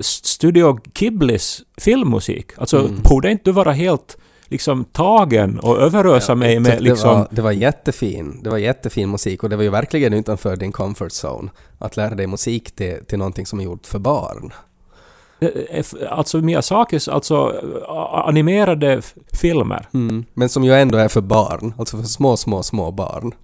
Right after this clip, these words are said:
Speaker 1: Som Nico tycker om.
Speaker 2: <laughs> Jag försöker sätta mig in i Kai Korkao-rollen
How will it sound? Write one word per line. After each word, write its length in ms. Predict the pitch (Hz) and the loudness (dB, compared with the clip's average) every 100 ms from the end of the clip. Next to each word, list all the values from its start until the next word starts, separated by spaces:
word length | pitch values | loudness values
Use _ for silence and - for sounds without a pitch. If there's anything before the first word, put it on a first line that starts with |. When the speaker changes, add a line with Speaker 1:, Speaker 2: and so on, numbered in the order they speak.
| - - | -20 -10
Speaker 1:
Som 300 | - 160 139 | 0 2 2
Nico 220 | 127 120 | 0 0
tycker 340 | 123 156 - 165 98 | -2 -2 0 4 4
om. 140 | 95 - - - - - | 4 -2 -4 -8 -6 -6
Speaker 2:
<laughs> 400 | - - - - | -8 -18 -18 -16
Jag 120 | - - | -12 -8
försöker 680 | - 151 - 180 - - | -6 -2 0 0 0 0
sätta 440 | - 190 170 - 139 | 0 2 2 2 2
mig 220 | 123 131 | 2 2
in 280 | 127 113 98 - - - - | 2 0 -2 -4 -12 -16 -10
i 100 | - | -6
Kai 240 | 113 127 117 | -2 0 2
Korkao-rollen 1900 | - 139 - - - 165 - - 165 - - - - 131 123 107 104 98 110 | 4 4 4 0 4 2 4 -4 -8 -10 -14 -14 -8 0 2 2 0 -2 -4